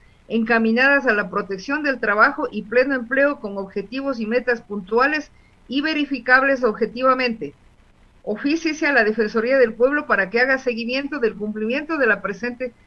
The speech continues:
sentencia. Esto es lo importante realmente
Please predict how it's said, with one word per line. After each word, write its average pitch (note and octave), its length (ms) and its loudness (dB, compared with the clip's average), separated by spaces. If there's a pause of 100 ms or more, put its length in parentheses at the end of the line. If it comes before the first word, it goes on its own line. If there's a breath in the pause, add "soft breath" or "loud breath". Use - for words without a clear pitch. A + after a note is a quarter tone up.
(100)
sentencia. G3+ 720 -6 (420)
Esto F4+ 420 2
es F#3+ 80 -2
lo F#3+ 140 -2
importante F#3 760 0
realmente F3 640 -2